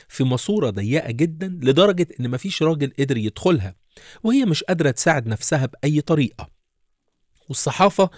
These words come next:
نزلت بسرعة للماسورة الصغيرة دي عشان تغطي المجهود الشجاع في إنقاذ حياة الطفلة جيسيكا. وفي وقت قليل ناس كتير جدًا في البلد وحوالين العالم كله بما فيهم أنا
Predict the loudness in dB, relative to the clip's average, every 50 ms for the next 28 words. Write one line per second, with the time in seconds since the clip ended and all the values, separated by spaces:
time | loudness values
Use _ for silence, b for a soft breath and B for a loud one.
0 | B B B B B 0 0 2 4 2 2 0 0 -2 0 2 2 2 2 2
1 | 0 -2 -2 -2 -2 -4 -4 -2 0 2 2 2 0 -2 -4 -4 -4 -4 -2 0
2 | 0 2 0 0 0 -2 -4 -6 _ _ _ _ _ _ _ _ _ _ _ _
3 | _ _ -6 -2 -2 2 2 2 2 4 2 0 2 2 -2 -2 -2 -4 -2 0
4 | 0 0 -2 0 0 0 2 2 2 0 -2 -2 -4 -2 0 2 2 2 2 0
5 | -4 -10 b b b b -6 -2 -2 -2 -2 0 2 2 2 2 2 -2 -2 2
6 | 2 2 2 2 0 -4 _ 0 -2 -2 0 0 0 0 2 2 2 2 2 -4
7 | -6 -8 -10 -14 -14 _ _ _ _ _ _ _ -6 -2 -2 0 4 4 4 4
8 | 4 0 0 2 2 2 4 4 4 2 2 B B B B B -2 0 0 -2
9 | -2 0 0 0 2 2 0 0 0 0 -6 -6 -4 -4 -4 -2 2 2 4 4
10 | 4 2 2 -2 -4 -4 -2 -2 0 0 0 2 2 0 0 0 -2 -2 -4 -4
11 | -2 -2 -2 -4 -2 2 2 2 4 2 0 2 2 2 2 0 -2 0 0 0
12 | 0 -2 0 0 2 2 0 -2